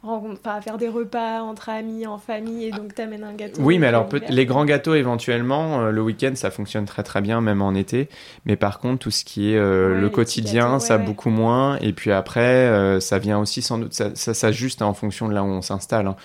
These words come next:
Speaker 2: Si on est en plein Paris, dans un quartier,
Speaker 1: Oui,
Speaker 2: euh,
Speaker 1: ça doit pas se
Speaker 2: hyper,
Speaker 1: ressentir.
Speaker 2: euh, touristique ou avec vraiment beaucoup de passages, c'est différent. Peut-être qu'on le
Speaker 1: Mm.
Speaker 2: sent un petit peu moins. Mais, euh, moi qui suis dans un quartier très, euh, résidentiel,
Speaker 1: Oui.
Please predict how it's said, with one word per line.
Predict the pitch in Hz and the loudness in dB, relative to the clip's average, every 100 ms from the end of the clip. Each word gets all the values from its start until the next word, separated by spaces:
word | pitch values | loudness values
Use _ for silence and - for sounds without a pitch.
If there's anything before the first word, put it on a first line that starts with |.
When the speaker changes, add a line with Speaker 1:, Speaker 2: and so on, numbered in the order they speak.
| - - | -20 -14
Speaker 2:
Si | - 104 | -10 -4
on | 98 | -2
est | 101 | 0
en | 95 | -2
plein | - 107 | -2 -2
Paris, | 98 101 107 | 0 0 0
dans | 101 92 | -2 -4
un | 92 | -4
quartier, | 90 95 - 104 98 | -6 -8 -6 -4 0
Speaker 1:
Oui, | 95 | 0
Speaker 2:
euh, | 87 | -2
Speaker 1:
ça | - - | -6 -12
doit | 139 - | -12 -12
pas | 208 | -8
se | |
Speaker 2:
hyper, | 107 104 - 107 104 | -4 -4 2 4 4
Speaker 1:
ressentir. | 98 95 | 2 2
Speaker 2:
euh, | |
touristique | 95 104 107 - - 113 110 - | 0 -2 -2 -2 -2 0 0 0
ou | 101 | 0
avec | 95 98 | 2 0
vraiment | 90 98 98 101 | 0 0 2 0
beaucoup | 92 104 | -2 -6
de | |
passages, | - 98 - 110 104 | -2 -2 2 2 2
c'est | 98 95 | -4 -6
différent. | 95 - 98 110 117 | -8 -2 0 2 0
Peut-être | 104 98 | -2 -6
qu'on | 98 | -4
le | |
Speaker 1:
Mm. | 95 | -6
Speaker 2:
sent | - | -2
un | 98 95 | -2 -2
petit | 92 | -6
peu | - 101 | -4 -2
moins. | 110 120 - - - - | 0 -2 -4 -18 -20 -8
Mais, | 104 101 101 | 0 2 4
euh, | 98 98 | 4 4
moi | 104 110 | 2 2
qui | - | -2
suis | - | -4
dans | 101 95 | 0 0
un | 95 | 0
quartier | 92 95 - 107 104 | -2 -4 -4 -4 -2
très, | - - 98 95 | -4 -2 0 2
euh, | 92 90 | 0 0
résidentiel, | 90 95 92 95 98 - 120 120 87 - - | -2 -2 -4 -4 -4 0 0 0 -4 -10 -12
Speaker 1:
Oui. | 240 | -10